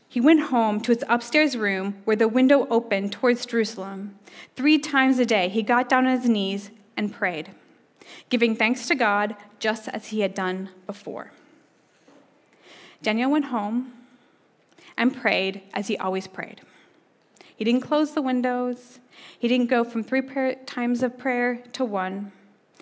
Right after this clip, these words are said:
and he still faced towards Jerusalem. What would you have done in this situation, understanding that praying earns a visit to the lion's den, where there are lions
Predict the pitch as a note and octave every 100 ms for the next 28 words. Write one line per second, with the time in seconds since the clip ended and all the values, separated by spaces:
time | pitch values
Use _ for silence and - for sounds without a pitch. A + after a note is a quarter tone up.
0 | - - G#3+ G#3+ B3+ A#3+ A#3+ G#3+ G#3 -
1 | G3+ G3+ - G3 G3 - G3+ G3+ _ _
2 | _ _ _ _ _ _ _ _ _ _
3 | _ _ _ _ _ _ - - - -
4 | A#3+ C4+ A#3+ C#4+ D#4+ B3+ G#3+ G3+ F#3+ G#3
5 | G#3 F#3+ F3+ F3 F#3 G3 G3+ - - A3+
6 | B3 A#3+ G#3+ G3 G3 F#3+ F#3+ G3 - -
7 | G3+ F#3 - - - _ - D4 A3+ F#3+
8 | G3 G3+ - - - A3+ A#3+ A3 A3+ G#3+
9 | - - - A#3 A3 G#3 G3 G3 G3 F#3
10 | D3+ - G3 G#3 - _ - - G#3+ G#3
11 | G#3 G#3 A3+ A#3 A3+ G#3+ A3+